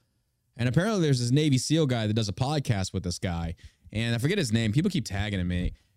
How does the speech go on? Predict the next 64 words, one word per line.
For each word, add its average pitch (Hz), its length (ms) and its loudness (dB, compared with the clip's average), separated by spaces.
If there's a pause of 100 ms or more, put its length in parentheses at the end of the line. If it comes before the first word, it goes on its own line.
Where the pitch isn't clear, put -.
tagging 123 240 2
me 113 120 4
in 101 80 0
it. 95 120 -4
And, 117 460 2
you 127 120 2
know, 120 160 4
this 110 140 0
guy's 123 220 0
like, 113 80 0
"People 147 180 6
aren't 131 140 2
doing 123 160 6
the 104 80 2
research." 143 580 2
You 123 60 2
know, 113 100 4
Vivek 123 320 0
said 123 400 -2 (220)
he 110 100 -2
sued 160 280 2
the 147 40 4
W 143 280 4
E 139 100 2
F. 131 340 -2 (280)
They 107 120 0
took 165 200 0
his 135 120 0
name 127 240 4
off. 117 300 0
They 113 80 0
apologized, 131 720 0
which 156 120 2
is 202 100 -4
all 269 120 -2
fine 202 240 -2
and 117 100 2
dandy. 127 160 2
I 180 80 0
get 147 240 -2
that. 82 280 -4 (360)
But 151 180 0
I 165 100 -2
still 202 300 0
have 165 200 -4
to 143 80 0
press 143 260 0
the 131 80 -4
question 156 460 -4
of 101 320 -2
why 123 220 0
would 196 100 2
they 185 80 0
feel 160 160 0
comfortable 139 340 0
enough 127 140 2
to 123 100 0
use 117 260 2
your 120 280 4
name, 143 320 -2 (160)
of 117 100 0
all 139 120 0
people? - 360 -4 (440)
Again, 131 420 2